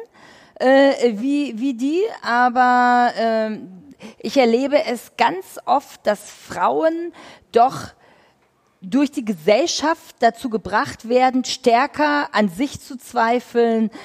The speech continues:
an der Vereinbarkeit von privatem Glück und beruflichem, äh, Erfolg. Äh, und ich möchte wirklich sehr aktiv vermitteln,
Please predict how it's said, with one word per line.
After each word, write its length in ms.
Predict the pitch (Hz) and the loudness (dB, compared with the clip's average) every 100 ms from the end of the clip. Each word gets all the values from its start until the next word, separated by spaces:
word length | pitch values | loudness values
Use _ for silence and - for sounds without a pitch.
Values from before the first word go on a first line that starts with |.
| - | -16
an 240 | - 196 190 | -4 -2 2
der 220 | 190 180 | 2 2
Vereinbarkeit 1200 | - 156 202 285 269 240 226 - 214 220 226 - | -2 -2 0 0 2 0 0 -2 2 2 2 -4
von 480 | - 185 180 175 - | -2 -2 -2 -6 -12
privatem 1080 | - 220 165 175 202 285 311 294 269 262 262 - - _ | -10 -8 -2 0 2 0 -2 -4 0 0 0 -4 -20 _
Glück 460 | 208 247 285 - - | 0 2 -2 -8 -14
und 340 | - 220 196 | 0 0 0
beruflichem, 1120 | 196 175 269 277 - 269 254 269 254 254 254 | -4 -4 -6 -6 -6 -6 -4 0 4 4 2
äh, 380 | - 233 226 226 | 2 4 4 2
Erfolg. 720 | - 226 - 233 233 233 - - - - - | 2 -2 0 0 0 0 -4 -20 -20 -18 0
Äh, 320 | 208 214 208 214 | 4 4 4 -2
und 300 | 214 208 - _ _ _ _ | -4 -4 -6 _ _ _ _
ich 400 | 262 254 - - _ _ _ _ - 196 190 | -4 -4 -12 -20 _ _ _ _ -18 -16 -12
möchte 500 | 196 254 - - 240 | 0 0 0 -4 -6
wirklich 340 | 180 302 - 220 | -2 -4 -4 -4
sehr 280 | 196 262 - | 0 2 0
aktiv 420 | - - 269 302 | -6 -6 -6 -2
vermitteln, 580 | - 202 247 294 311 | 0 0 0 0 0